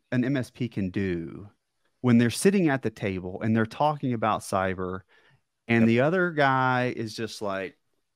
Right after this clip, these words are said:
Speaker 2: Yep.
Speaker 1: "We've never had a breach, and I just couldn't imagine us ever having one." Like, w-
Speaker 2: Right. Yep.
Speaker 1: like,
Speaker 2: Yeah.
Speaker 1: everything you just said is so devastating
Speaker 2: Yep.
Speaker 1: post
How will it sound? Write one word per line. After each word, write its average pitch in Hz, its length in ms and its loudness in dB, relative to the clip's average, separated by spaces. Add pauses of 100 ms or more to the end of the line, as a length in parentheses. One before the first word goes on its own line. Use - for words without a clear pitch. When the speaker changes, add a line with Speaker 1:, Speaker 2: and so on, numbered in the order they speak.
(1000)
Speaker 2:
Yep. - 140 -20
Speaker 1:
"We've 123 180 0
never 95 260 4
had 127 120 2
a 135 80 0
breach, - 560 -6 (200)
and 101 140 2
I 98 60 4
just 104 160 -4
couldn't 110 160 -2
imagine 104 320 -2
us 104 100 -10
ever 107 220 -4
having 101 340 -4
one." 95 140 -6
Like, 117 80 -8
w- - 240 -14 (160)
Speaker 2:
Right. 131 240 -6 (380)
Yep. - 300 -2 (260)
Speaker 1:
like, 139 220 4
Speaker 2:
Yeah. 151 140 -12
Speaker 1:
everything 208 400 8
you 196 120 2
just 165 240 4
said 156 360 6
is 120 220 0
so 147 320 0
devastating 101 1080 0 (880)
Speaker 2:
Yep. 190 80 -2
Speaker 1:
post 101 580 -2